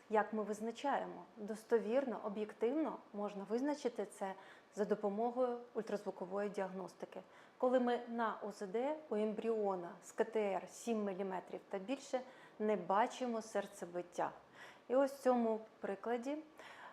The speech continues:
е, куп-, куприково-тім'ячковий розмір ембріона двадцять три міліметри, відповідає цей розмір дев'яти тижням вагітності,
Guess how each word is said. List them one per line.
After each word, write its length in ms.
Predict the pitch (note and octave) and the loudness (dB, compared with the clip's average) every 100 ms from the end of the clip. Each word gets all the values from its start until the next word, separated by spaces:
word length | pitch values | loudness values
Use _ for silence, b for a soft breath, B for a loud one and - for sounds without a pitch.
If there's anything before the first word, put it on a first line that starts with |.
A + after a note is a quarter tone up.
| B F#3+ | B -2
е, 360 | F#3 F3+ F#3 - - - | 0 0 -2 -6 -14 0
куп-, 200 | B3+ - - | 0 0 -4
куприково-тім'ячковий 1300 | - D4 C4+ B3+ A#3 A#3 A#3 A3+ A3+ - A3+ G3+ G#3 - | 2 4 4 4 2 2 0 -2 -2 0 0 2 0 0
розмір 340 | G#3 G3+ F#3+ F#3 G3 | 0 0 -2 -4 -4
ембріона 480 | G3+ A3 G3 F3+ | -2 0 0 -2
двадцять 400 | F3+ G3+ G3+ - | 0 0 0 -4
три 200 | - G3+ | -4 -2
міліметри, 680 | F#3+ F3 F#3 A3 C#4 C#4+ C#4 C4+ - | -2 -2 -2 0 0 0 -2 -4 -8
відповідає 840 | G#3+ G#3+ G3+ F#3 F#3+ F3+ E3+ E3+ - B B - | -4 -2 0 2 2 0 -4 -10 -14 B B -8
цей 340 | - G3 F3+ - | 0 0 0 -2
розмір 500 | G3 G3 F#3+ F#3+ F3 - F#3 | -2 2 0 0 -8 -6 2
дев'яти 440 | A#3+ A3+ A3 G3+ | 4 4 2 0
тижням 460 | F3+ G#3 F3+ F3 E3+ | -2 -2 -2 -4 -4
вагітності, 720 | F#3 G3+ C#4 C#4+ C#4 - C#4 | -4 -2 -2 -2 -6 -4 -4